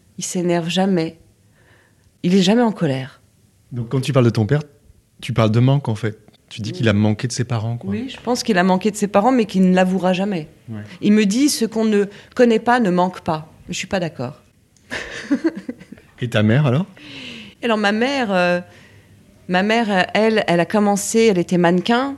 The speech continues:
Speaker 1: C'était une très, très belle femme. Elle était mannequin chez V deux V, les maillots de bain.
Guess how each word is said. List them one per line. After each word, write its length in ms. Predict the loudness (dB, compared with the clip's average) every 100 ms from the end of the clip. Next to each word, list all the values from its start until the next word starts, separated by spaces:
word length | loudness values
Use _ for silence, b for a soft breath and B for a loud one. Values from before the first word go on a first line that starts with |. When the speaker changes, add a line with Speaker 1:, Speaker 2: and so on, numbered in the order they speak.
| -14 -18
Speaker 1:
C'était 200 | -8 -4
une 140 | -4
très, 200 | -4 -6
très 140 | -4
belle 220 | -2 -2 -2
femme. 400 | -4 -4 -6 -12 -18 _ _ _ _ _ -20 -10
Elle 100 | -6
était 160 | -2 2
mannequin 400 | 2 2 0 -2
chez 200 | 0 0
V 180 | 2 2
deux 140 | 2
V, 420 | 2 0 -2 -8 -14
les 140 | -6 0
maillots 220 | 2 2
de 80 | 2
bain. 260 | 0 0